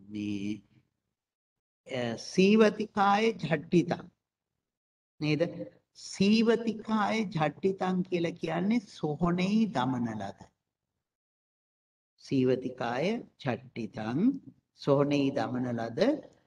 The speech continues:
ඒකාහමතකං. ඒකාහමතකං වා කියලා කියන්නේ එක දවසක් ගිය.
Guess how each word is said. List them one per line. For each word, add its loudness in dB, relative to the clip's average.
ඒකාහමතකං. 2
ඒකාහමතකං 0
වා -4
කියලා 0
කියන්නේ 0
එක -10
දවසක් 0
ගිය. -4